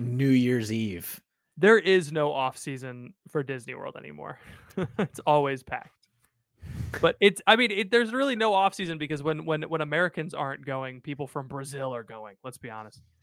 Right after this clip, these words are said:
Speaker 1: Is that
Speaker 2: You
Speaker 1: true?
Speaker 2: know? Oh yeah,
Speaker 1: Do they know
Speaker 2: Brazilians
Speaker 1: about
Speaker 2: love
Speaker 1: Disney
Speaker 2: Disney
Speaker 1: World
Speaker 2: World. Yeah, oh,
Speaker 1: everywhere
Speaker 2: yeah.
Speaker 1: else? Why
Speaker 2: Uh-huh.
Speaker 1: wouldn't they go to, wa-, wasn't there Disney World Rio de Janeiro?
Speaker 2: No, <laughs> there's not.
Speaker 1: Where are the,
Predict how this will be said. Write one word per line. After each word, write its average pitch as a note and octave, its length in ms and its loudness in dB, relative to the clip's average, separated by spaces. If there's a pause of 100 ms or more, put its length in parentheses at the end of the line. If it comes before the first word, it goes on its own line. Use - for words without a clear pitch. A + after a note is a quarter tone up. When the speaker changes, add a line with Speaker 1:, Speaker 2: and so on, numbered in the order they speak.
(120)
Speaker 1:
Is D#3 80 -4
that C4 180 -2
Speaker 2:
You - 40 -12 (100)
Speaker 1:
true? G3+ 40 0
Speaker 2:
know? B3 160 -4 (480)
Oh G3+ 160 6
yeah, C3+ 280 0 (240)
Speaker 1:
Do F3 80 6
they A#3 120 8
know F#3+ 200 8
Speaker 2:
Brazilians - 20 8
Speaker 1:
about A3 260 4
Speaker 2:
love G#3+ 160 2
Speaker 1:
Disney A3 100 -2
Speaker 2:
Disney G#3 100 2
Speaker 1:
World G#3+ 260 0
Speaker 2:
World. C3 300 -10
Yeah, E3+ 160 0
oh, - 20 6
Speaker 1:
everywhere A3 300 2
Speaker 2:
yeah. A3 60 0
Speaker 1:
else? A#3+ 300 -8 (380)
Why C3+ 100 -6 (120)
Speaker 2:
Uh-huh. F#3+ 60 8
Speaker 1:
wouldn't G#3+ 180 4
they G3+ 100 2
go G3 160 0
to, F#3 140 0
wa-, F#3+ 320 0
wasn't G#3+ 320 -4
there F#3+ 100 -4
Disney F3 340 -2
World D#3+ 440 0 (140)
Rio D#3+ 420 2
de C#3+ 240 2
Janeiro? C#3+ 640 -4 (640)
Speaker 2:
No, C3 500 -4 (140)
<laughs> - 140 -8 (140)
there's C#3+ 180 -2
not. C#3+ 280 -4 (320)
Speaker 1:
Where D#3 280 4
are F3 140 4
the, B2+ 120 -2